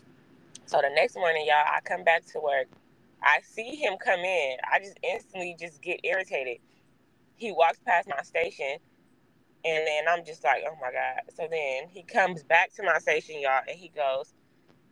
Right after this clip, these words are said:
"Yeah, um, I just wanna, uh, apologize for yesterday for, for what I said. It, it was the wrong thing to say, like you said, right? It was the wrong thing to say." Bitch, I looked at him like,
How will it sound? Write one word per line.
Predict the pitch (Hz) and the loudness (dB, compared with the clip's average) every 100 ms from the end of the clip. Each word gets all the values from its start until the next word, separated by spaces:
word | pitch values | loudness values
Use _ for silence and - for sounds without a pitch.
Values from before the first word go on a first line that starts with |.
| _ | _
"Yeah, | - 175 143 131 135 _ _ _ _ | 0 4 4 2 0 _ _ _ _
um, | 156 147 139 - | -4 -2 -4 0
I | - 170 | 2 2
just | 175 170 | 0 -12
wanna, | 165 147 - | -6 -4 0
uh, | 139 - | -2 0
apologize | 151 - 180 165 160 156 143 156 - _ | -4 0 0 0 0 4 4 2 -8 _
for | 151 | -2
yesterday | 143 147 160 - 156 143 143 | 0 2 0 -2 0 0 0
for, | 151 147 - _ _ | -2 -4 -4 _ _
for | - 156 | -2 2
what | 156 | 4
I | 151 151 | 4 2
said. | 160 175 151 143 135 - _ _ _ _ | 0 4 6 4 2 -2 _ _ _ _
It, | - - | -8 -4
it | 185 190 | -4 0
was | 185 170 - _ _ _ | -2 -4 -12 _ _ _
the | - 165 | -2 0
wrong | 156 160 165 165 | 2 2 2 0
thing | 165 156 | -2 0
to | 160 | -6
say, | - 185 156 | 0 2 2
like | 139 151 151 156 | 2 2 2 _
you | |
said, | - - 170 147 | -12 0 4 4
right? | 131 135 139 156 | 4 4 4 0
It | 160 | -8
was | 160 | -8
the | 160 | -4
wrong | 151 156 156 | -2 -2 -2
thing | 160 151 | -6 -6
to | |
say." | 151 165 151 165 _ _ _ _ _ _ _ _ | -6 0 0 -2 _ _ _ _ _ _ _ _
Bitch, | 226 233 220 | -8 -6 -4
I | 190 | -2
looked | 165 170 | -2 -4
at | 180 | -8
him | 208 185 165 | -6 -10 -2
like, | 151 139 135 | 0 0 -2